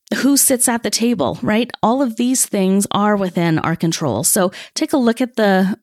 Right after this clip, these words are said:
environment around you and identify which things are at least partially in control within your environment. And then, of course, the third thing that we have control over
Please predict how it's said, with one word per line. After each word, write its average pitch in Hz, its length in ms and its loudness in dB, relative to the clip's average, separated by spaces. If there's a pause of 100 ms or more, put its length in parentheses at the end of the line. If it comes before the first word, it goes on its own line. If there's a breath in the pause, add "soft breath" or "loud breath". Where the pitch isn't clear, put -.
(100)
environment 208 680 -2
around 185 380 0
you 170 120 -2
and 175 140 0
identify 180 720 -2 (320 loud breath)
which 226 300 0
things 208 560 0
are 220 100 0
at - 140 -4
least 302 320 -2
partially 190 760 -2 (420 loud breath)
in 196 420 2
control 180 520 -2
within 175 320 -2
your 151 100 0
environment. 139 580 -4 (1160 loud breath)
And 240 100 -2
then, 311 100 2
of 311 120 -4
course, 269 260 -2
the 247 120 -6
third 262 400 -8
thing 220 180 -4
that 185 120 -4
we 202 120 -2
have 190 220 -6
control 196 460 -2
over 190 320 0